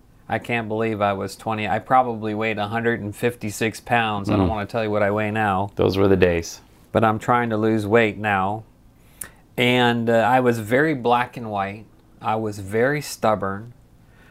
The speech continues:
Speaker 1: Uh, I had a very, uh, poor point of view when it came to relationships and,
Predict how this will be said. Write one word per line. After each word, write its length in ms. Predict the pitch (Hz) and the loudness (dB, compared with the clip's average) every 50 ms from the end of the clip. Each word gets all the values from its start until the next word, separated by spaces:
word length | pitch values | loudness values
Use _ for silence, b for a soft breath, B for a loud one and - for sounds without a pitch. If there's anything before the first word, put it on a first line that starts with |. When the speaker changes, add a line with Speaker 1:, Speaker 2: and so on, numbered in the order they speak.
| b b b b - | b b b b -2
Speaker 1:
Uh, 280 | 110 110 107 104 104 - | 2 4 4 4 2 0
I 120 | 107 107 | 0 -2
had 360 | 113 113 117 120 113 113 110 107 | -2 -2 -2 0 2 2 2 2
a 80 | 107 | 0
very, 680 | 101 98 117 120 120 120 120 117 113 113 113 110 101 - - - _ _ - | -2 2 2 4 4 6 4 4 2 0 -2 -4 -6 -10 -16 -20 _ _ -12
uh, 320 | - 107 101 101 98 - - - | -6 -4 -4 -4 -4 -6 -8 -14
poor 480 | - - - 147 143 131 123 120 113 113 | -18 -2 2 4 4 6 6 4 2 2
point 480 | - - - - 135 127 123 123 117 113 | -4 -10 -8 -4 -2 -2 -2 -2 -2 -2
of 140 | 107 101 | -4 -4
view 420 | 98 101 104 107 120 131 123 110 104 | -4 -6 -4 -2 0 0 0 0 0
when 240 | 95 98 104 104 104 | -2 -2 -2 -2 -2
it 160 | 104 92 - | -4 -6 -6
came 300 | - 117 110 107 107 101 | -4 -4 -2 -2 -2 -4
to 240 | - - 113 101 98 | -4 -4 -4 -2 0
relationships 1300 | 98 101 98 95 98 98 101 104 - - - 101 101 101 95 - - - 101 101 101 - - - - - | 0 0 0 2 2 2 0 0 -4 -6 -6 -6 -6 -6 -6 -6 -2 2 2 2 2 0 -6 -10 -8 -6
and, 420 | 95 92 90 92 92 92 92 98 | -4 -4 -4 -4 -6 -6 -8 -10